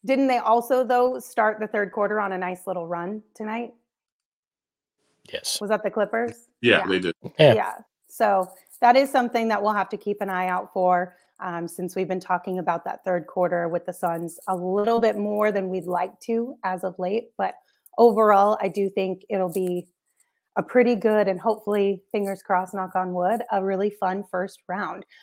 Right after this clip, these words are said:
Speaker 1: And you know that we're gonna bring you guys more coverage tomorrow. We're gonna dive really deep into the Clippers.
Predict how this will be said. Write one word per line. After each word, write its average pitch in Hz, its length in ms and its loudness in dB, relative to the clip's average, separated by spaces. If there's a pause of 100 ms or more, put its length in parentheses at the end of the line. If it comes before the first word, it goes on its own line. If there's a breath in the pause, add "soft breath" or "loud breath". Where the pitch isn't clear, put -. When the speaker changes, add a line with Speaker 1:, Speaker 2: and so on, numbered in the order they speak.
(120)
Speaker 1:
And 220 100 2
you 254 100 4
know 277 280 6
that 254 120 6
we're 240 140 6
gonna 226 400 4
bring 233 220 6
you 226 100 4
guys 208 300 6
more 208 160 0
coverage 202 400 4
tomorrow. 202 280 4
We're 196 80 2
gonna 202 180 -2
dive 190 440 4
really 208 320 2
deep 196 240 -4
into 202 220 -2
the 196 80 -2
Clippers. 202 500 0